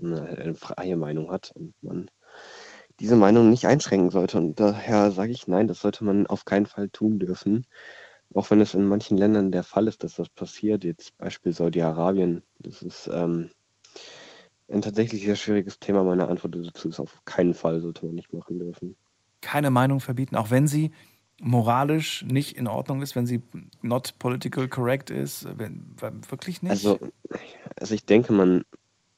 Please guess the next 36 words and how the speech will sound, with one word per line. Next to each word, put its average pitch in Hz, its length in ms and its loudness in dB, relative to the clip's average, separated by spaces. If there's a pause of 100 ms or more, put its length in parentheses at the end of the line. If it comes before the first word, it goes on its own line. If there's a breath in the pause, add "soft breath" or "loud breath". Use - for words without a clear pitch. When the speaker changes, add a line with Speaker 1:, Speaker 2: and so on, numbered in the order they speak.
(140)
Speaker 1:
ich - 220 -12
denke, 95 300 0 (140)
dass - 260 -10 (100)
du 98 120 -2
jetzt 90 240 -2
explizit - 600 -6
jetzt - 160 -2
so 92 120 -2
auf - 200 -6
Nazis 85 460 -2
anspielst, 90 560 -4
so - 220 -14
auf - 100 -20
Speaker 2:
Ja, - 60 -10
Speaker 1:
Rechte, 90 240 -2
Speaker 2:
zum 107 120 6
Beispiel, 117 640 6
Speaker 1:
Rechte. 73 180 -8
Speaker 2:
zum 113 140 -10
Beispiel. 170 440 -2
Speaker 1:
Beispielsweise, 90 880 2
man 87 160 2
sagt 87 160 -4
ja 90 80 2
nicht, 92 180 0
dass - 140 -8
man 85 300 0
das, 87 340 -4
ne, 104 240 2 (420 loud breath)
aber 95 380 0
also 104 220 -2
so 107 260 4 (760)
klar, 101 420 2
ist - 200 -4
nicht, 104 280 -4
nicht - 300 -8